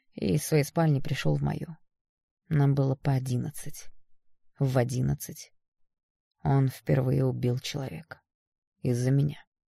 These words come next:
"Не человека, а отступника", — твердо сказала я. "Как тебе спалось? Кровать не такая удобная, к каким ты привык. И убранство дома тоже. Все отлично, Белль.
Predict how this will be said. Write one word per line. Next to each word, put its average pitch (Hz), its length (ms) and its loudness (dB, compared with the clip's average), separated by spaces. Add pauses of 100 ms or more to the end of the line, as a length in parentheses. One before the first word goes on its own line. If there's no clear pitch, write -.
(140)
"Не 180 200 4
человека, 170 520 4
а - 20 10
отступника", — 147 640 2 (340)
твердо 151 300 6
сказала 147 360 2
я. 143 240 2 (360)
"Как - 180 2
тебе 175 180 -2
спалось? 156 500 -2 (360)
Кровать 180 280 2
не 170 100 -2
такая 185 300 2
удобная, 147 480 4
к - 40 -20
каким 147 280 -2
ты 147 100 -4
привык. 143 400 -4 (140)
И 170 80 0
убранство 156 480 4
дома 151 380 0
тоже. 139 320 0 (160)
Все - 200 -8
отлично, 147 380 0
Белль. 151 260 -6